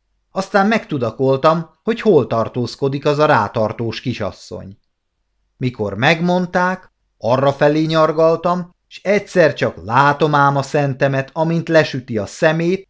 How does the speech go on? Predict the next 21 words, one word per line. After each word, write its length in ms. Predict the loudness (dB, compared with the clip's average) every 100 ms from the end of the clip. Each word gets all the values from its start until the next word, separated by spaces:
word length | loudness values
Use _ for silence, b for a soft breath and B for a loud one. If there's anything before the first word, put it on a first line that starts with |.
| _
és 180 | -6 -2
a 100 | 0
köténye 500 | 0 0 -2 -2 -2
szélét 520 | -2 -2 -2 -4 -4
babrálja. 760 | -4 -4 -6 -8 -10 -14 -18 _ _ _ _ _ _ _ _
Persze, 440 | 2 4 2 -2 -2
mihelyt 440 | 0 0 0 0
rátekintett 840 | 2 2 0 -4 -4 -4 -2 -4
göndör 460 | 0 0 2 0 -2
kis 220 | -6 -10
bajuszomra, 800 | -4 -2 -2 0 0 2 0 0 _ _
összezavarodott, 1160 | -4 -4 -2 -6 -2 0 2 0 0 -2 -4 _ _
s 160 | -8 2
bezzeg 480 | 4 4 2 0
nem 180 | 0 0
nézett 460 | 2 2 2 0 2
olyan 260 | 2 2
felfuvalkodottan, 1160 | 0 0 0 0 0 0 0 -2 -4 -4 -2 -2
mint 240 | -2 -4 -6
a 80 |
többire. 640 | -4 -6 -4 -2 -2 -2